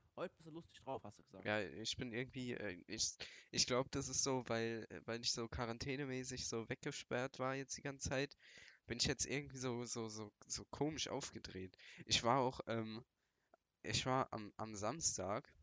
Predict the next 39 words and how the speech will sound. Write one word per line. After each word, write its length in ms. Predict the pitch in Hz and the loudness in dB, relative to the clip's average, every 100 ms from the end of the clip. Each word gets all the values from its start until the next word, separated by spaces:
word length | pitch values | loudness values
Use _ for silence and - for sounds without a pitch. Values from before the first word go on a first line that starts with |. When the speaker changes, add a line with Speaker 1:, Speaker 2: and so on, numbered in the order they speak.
| - - - _ _ _ _ - 98 | -16 -16 -20 _ _ _ _ -12 -10
Speaker 1:
Ja. 160 | 107 | -4
Speaker 2:
wollte 280 | 120 113 - | 0 0 2
ich, 200 | 113 - - | 0 0 0
ähm, 380 | 107 104 104 - | -2 -2 -8 -6
also 200 | 113 107 | -4 -2
wir 80 | 113 | 0
nehmen 200 | 117 117 | 0 0
jetzt 180 | 110 120 | -2 -2
wieder 180 | 104 98 | -4 -4
Dienstag 380 | 120 120 - | -4 -4 -2
auf, 360 | 98 117 127 - _ _ - _ - | -2 -2 -4 -6 _ _ -20 _ -4
wie 140 | 101 | 0
immer, 340 | 98 110 113 | 2 0 -2
Speaker 1:
<laughs> 320 | - 170 - - - - | -6 -6 -8 -10 -20 -6
Speaker 2:
läuft. 580 | 98 101 120 127 - - _ _ - - _ | 2 6 6 2 -4 -14 _ _ -20 -20 _
Speaker 1:
Nein, 340 | - - - 110 | 0 2 2 0
Speaker 2:
Ähm, 60 | |
Speaker 1:
wir 80 | 185 | -4
nehmen 240 | 226 233 190 | -6 -8 -6
Sonntag 540 | 220 269 269 240 - | -6 -6 -6 -8 -4
auf, 240 | - 139 | -4 -4
wie 60 | 196 | -6
das 180 | 233 - | -10 -10
geplant 420 | - 175 196 302 | -14 -8 -8 -8
ist 240 | 120 127 - | -8 -10 -8
immer. 300 | 127 123 117 | -10 -8 -8
Hallo? 120 | 123 | -4
Speaker 2:
Ja, 260 | 120 131 151 | 2 6 4
genau, 360 | 147 135 139 127 | 2 -2 -2 -4
klar. 380 | - 127 120 - _ _ _ _ _ - - _ _ - | -4 -4 -4 -10 _ _ _ _ _ -20 -20 _ _ 0
Ähm, 440 | 120 117 113 120 _ _ _ _ _ _ - | 0 0 -4 -12 _ _ _ _ _ _ -6
und 240 | 117 113 117 | -2 2 4
dann, 200 | 113 - | 2 -2
ich 200 | 110 - | -2 2
wollte 180 | 123 131 | 0 0
mich 140 | 127 | 0
halt 140 | 120 | 0
so 100 | 117 | 0
bewegen, 580 | 110 104 113 139 123 135 | -2 0 0 0 -4 -14